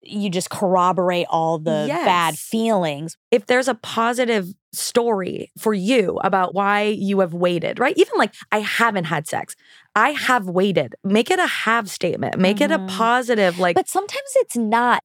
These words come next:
Speaker 1: For me, there were no choices, which is why when people say, "Why?" which that is common. If you say, like, "Oh, I was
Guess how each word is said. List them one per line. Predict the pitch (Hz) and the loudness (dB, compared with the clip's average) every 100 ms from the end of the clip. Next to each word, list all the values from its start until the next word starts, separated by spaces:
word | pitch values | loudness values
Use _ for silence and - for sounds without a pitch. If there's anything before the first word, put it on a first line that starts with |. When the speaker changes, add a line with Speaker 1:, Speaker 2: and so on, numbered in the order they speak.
| - | -4
Speaker 1:
For | - 247 | -2 0
me, | 240 294 339 202 | 0 -2 -2 -2
there | 277 | 0
were | 294 | 2
no | 320 403 | 2 0
choices, | - - 240 240 220 - - - - - - - _ | -2 -4 0 2 0 -4 -6 -10 -10 -8 -8 -10 _
which | 240 269 | -2 2
is | 269 | 2
why | 254 | 2
when | 285 277 | 0 -2
people | 247 254 | -2 -2
say, | 240 240 214 202 - | 0 2 2 0 -6
"Why?" | - 185 208 233 156 156 | -6 2 4 4 4 2
which | 196 - | 0 2
that | 247 254 | 2 2
is | 254 | -2
common. | - 170 151 | 2 2 2
If | 160 170 | -4 -6
you | |
say, | 165 | -4
like, | 175 - | -2 2
"Oh, | 233 | 2
I | 214 190 | 4 2
was | 175 165 - | -2 -6 -8